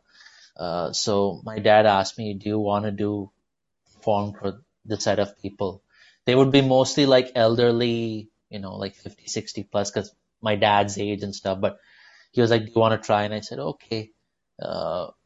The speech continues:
then he said, "Try to," he gave some advice, like, "Try a mix of Malayalam." Malayalam is my native language. That's another, that's the language of Kerala. So, like, try a mix of Malayalam and English. Don't just do English alone.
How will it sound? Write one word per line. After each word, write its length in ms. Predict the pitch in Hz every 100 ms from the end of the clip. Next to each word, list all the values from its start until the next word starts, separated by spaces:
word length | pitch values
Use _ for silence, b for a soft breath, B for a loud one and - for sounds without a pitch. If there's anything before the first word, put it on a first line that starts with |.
| -
then 160 | 113
he 80 | 117
said, 300 | 117 117 107 -
"Try 180 | 110 120
to," 200 | 127 123 _
he 140 | 135 147
gave 180 | 165 165
some 140 | 170
advice, 360 | 131 123 110 104
like, 160 | 101
"Try 240 | - 123 131
a 100 | 123
mix 320 | 117 110 -
of 240 | 120 101 - _ _ _ _
Malayalam." 600 | 120 110 117 120 127 156 135 117
Malayalam 400 | 113 120 120 120
is 180 | 107 110
my 160 | 113
native 400 | 107 104 107 110 -
language. 380 | 104 107 127 -
That's 180 | 104 -
another, 400 | 104 101 104 b b b b -
that's 160 | 120 -
the 80 |
language 440 | 123 113 117 117 117
of 160 | 110
Kerala. 1160 | - 104 104 101 _ _ _ _ _ - 98 92
So, 340 | - 104 95 - _ _
like, 240 | 104 107 -
try 140 | 120
a 80 | 127
mix 240 | 120 117 123
of 80 | 113
Malayalam 520 | 107 107 107 110 110
and 220 | 107 104 _ _ -
English. 640 | 110 107 107 104 - - -
Don't 260 | 117 110 110
just 260 | 107 - _
do 80 | 110
English 360 | 104 107 101 113
alone. 420 | 104 95 101